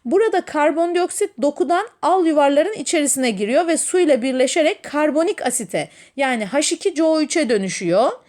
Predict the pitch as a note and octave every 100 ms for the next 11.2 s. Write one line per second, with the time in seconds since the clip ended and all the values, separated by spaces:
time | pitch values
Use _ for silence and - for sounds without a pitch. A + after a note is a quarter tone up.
0 | - - - G#3 B3 D#4 A#4 A4+ F#4 D4+
1 | C4+ - A#3 A3+ - E4 A4 - _ -
2 | B3 E4 - G#4 F#4+ E4 C#4 F4 G4+ -
3 | _ _ D4+ B3 D4+ D#4 F#4 G4 G4 G4
4 | F#4+ F#4+ F#4+ G#4+ C5 E4 D4+ F#4+ - D#4
5 | A3 G#3 G3 G#3 - G3 F#3 F3+ F3+ A#3
6 | F4+ - - _ G#3+ A#3 G#4 G#4 F4 C4
7 | C#4 A#3+ G#3+ - - D4+ G4 A#4 - E4+
8 | F4+ G4+ F4+ D4+ - C#4 B3+ B3+ A#3+ G3
9 | F3+ - E3+ F#3 C#4+ D#4 C#4 C4 F3+ G3+
10 | D4+ A#4+ C4 C4 A#3 G3 - G3 F#3+ E3+
11 | F#3 D4